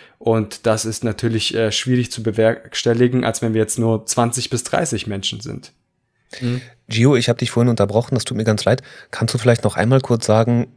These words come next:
Speaker 2: wann und wo genau das stattfindet?
Speaker 1: <laughs>
Speaker 2: Also
Speaker 1: Sehr
Speaker 2: abgesehen
Speaker 1: gerne.
Speaker 2: von Frankfurt am Main, das, äh, <laughs> hab ich jetzt jeder
Speaker 1: Das
Speaker 2: mitbekommen.
Speaker 1: <laughs> das findet in Frankfurt am Main statt, am Sonntag,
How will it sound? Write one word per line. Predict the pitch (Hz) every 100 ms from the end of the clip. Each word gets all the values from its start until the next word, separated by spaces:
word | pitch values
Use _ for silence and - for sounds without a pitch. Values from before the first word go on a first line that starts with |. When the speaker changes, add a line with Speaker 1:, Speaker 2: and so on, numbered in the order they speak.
| -
Speaker 2:
wann | 98 104 123 160 160
und | - 113 117 - 101
wo | 117 139
genau | 117 117
das | 127 123
stattfindet? | - 113 - 131 135 151 - 95 - 131
Speaker 1:
<laughs> | - 120 110
Speaker 2:
Also | - 107 107
Speaker 1:
Sehr |
Speaker 2:
abgesehen | 113 117 120 127
Speaker 1:
gerne. |
Speaker 2:
von | 135
Frankfurt | 131 139 143 135 -
am | 104
Main, | 101 123 147
das, | 127 -
äh, | 85 101 104 131 - -
<laughs> | - -
hab | 139 - 151
ich | 143
jetzt | 139 139
jeder | 160
Speaker 1:
Das | 139
Speaker 2:
mitbekommen. | 139 147 131 143 123 131 175 196 - 160 _
Speaker 1:
<laughs> | 190 - - -
das | 135 135
findet | - 147 139 127
in | 127
Frankfurt | 120 135 139 139 135
am | 127 113
Main | 117 147
statt, | 156 156 160 - - - - -
am | 113 120 -
Sonntag, | 123 107 127 160 160 139 139 123